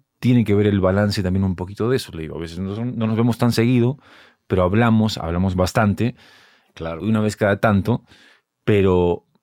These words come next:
Speaker 1: pero quizá eso es, también es un balance, no es juntémonos cada miércoles
Speaker 2: Sí,
Speaker 1: en el
Speaker 2: no.
Speaker 1: café,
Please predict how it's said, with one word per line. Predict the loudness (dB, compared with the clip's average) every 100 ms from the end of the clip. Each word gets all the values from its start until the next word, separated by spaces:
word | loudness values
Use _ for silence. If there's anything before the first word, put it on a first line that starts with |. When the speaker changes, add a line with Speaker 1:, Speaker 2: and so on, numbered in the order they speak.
| -4
Speaker 1:
pero | -2
quizá | 0 2 0
eso | 2
es, | 0
también | 2 2
es | 2
un | 2
balance, | 2 0 0 2
no | 2
es | 2 -4 -6
juntémonos | -2 0 2 2 0
cada | 0 2 2
miércoles | 2 2 0 -2 -2 -4 -6
Speaker 2:
Sí, | -6 -4
Speaker 1:
en | 0
el | 0
Speaker 2:
no. |
Speaker 1:
café, | 0 0 2 2 0